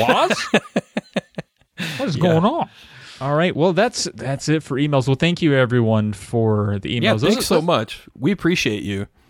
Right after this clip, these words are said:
Speaker 1: Good emails, too, man. I like, I
Speaker 2: We're,
Speaker 1: like the variety.
Speaker 2: and we've, we've even got some good ones coming up that we just got today. Um, let's, let's shout out, uh, Hall of Famer Tim Brown, uh,
Speaker 1: <laughs> Oh,
Speaker 2: from
Speaker 1: hell
Speaker 2: Notre
Speaker 1: yeah.
Speaker 2: Dame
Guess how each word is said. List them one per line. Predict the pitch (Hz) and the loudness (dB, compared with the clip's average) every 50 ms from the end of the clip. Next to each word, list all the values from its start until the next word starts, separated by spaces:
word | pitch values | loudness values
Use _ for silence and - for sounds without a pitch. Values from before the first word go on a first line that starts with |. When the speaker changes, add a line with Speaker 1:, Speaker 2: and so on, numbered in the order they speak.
| _ _ _ _ _ - 110 139 - | _ _ _ _ _ -18 -16 -10 -4
Speaker 1:
Good | - 359 381 247 | -2 0 0 2
emails, | 240 254 214 156 117 101 101 - | 0 0 2 2 2 2 0 -2
too, | - - 156 143 | 0 0 0 0
man. | 123 107 101 104 110 | 0 0 0 0 0
I | |
like, | 123 139 151 143 | 2 2 0 0
I | 135 151 | 2 2
Speaker 2:
We're, | 190 196 | 2 2
Speaker 1:
like | 170 156 123 | 2 0 -2
the | 131 | -2
variety. | 117 135 131 127 127 123 | 0 0 2 2 2 2
Speaker 2:
and | 110 175 | 2 0
we've, | 202 - - - _ _ _ _ _ _ _ _ _ - | -2 -4 -6 -14 _ _ _ _ _ _ _ _ _ -2
we've | 175 220 240 | 0 0 2
even | 269 233 208 190 165 | 2 2 2 2 2
got | 165 160 - | 2 2 2
some | 160 139 | 0 0
good | 120 127 135 | 2 2 2
ones | 139 147 139 131 | 2 2 -2 -2
coming | - - 131 113 104 104 | 0 0 0 0 2 2
up | 120 139 - - - - | 2 2 0 -2 -4 -4
that | 117 110 98 - | -2 -2 -2 -2
we | 120 117 120 | -2 -4 -2
just | 117 131 120 - | -2 -2 -2 0
got | - 117 110 - - | 0 0 0 0 -4
today. | - 123 98 104 107 113 127 117 107 101 90 - _ _ _ _ _ _ _ _ _ _ _ _ | -8 -8 -6 -4 -2 0 0 0 0 -2 -6 -10 _ _ _ _ _ _ _ _ _ _ _ _
Um, | - 110 107 104 104 104 101 104 101 101 | 0 2 4 4 4 4 4 2 2 0
let's, | - 123 123 - - | 0 -2 -2 -2 -2
let's | 127 131 - - | -4 -2 -2 -2
shout | - - 165 143 139 | -2 0 0 0 0
out, | 135 131 131 131 - - | 0 0 0 -2 -2 -2
uh, | 123 120 117 117 113 113 113 - | 0 2 2 2 2 0 0 -2
Hall | - - 147 143 151 | -2 -2 -2 0 -2
of | 143 - | -2 -2
Famer | - 160 151 151 135 123 | -2 -2 0 0 0 -2
Tim | - - 170 151 143 117 | -2 -2 -2 0 0 -2
Brown, | - 117 127 131 135 143 156 185 220 226 _ _ _ _ _ _ _ _ _ _ | -2 0 0 2 2 2 2 0 -2 -6 _ _ _ _ _ _ _ _ _ _
uh, | - 127 104 117 117 113 - | -6 -4 0 0 0 2 0
Speaker 1:
<laughs> | |
Oh, | - | 0
Speaker 2:
from | 113 - - | 0 0 2
Speaker 1:
hell | 143 156 175 - | 2 2 2 2
Speaker 2:
Notre | 208 - | 2 2
Speaker 1:
yeah. | 110 98 | 2 2
Speaker 2:
Dame | 127 123 123 135 160 185 202 208 | 2 2 2 2 2 0 0 -2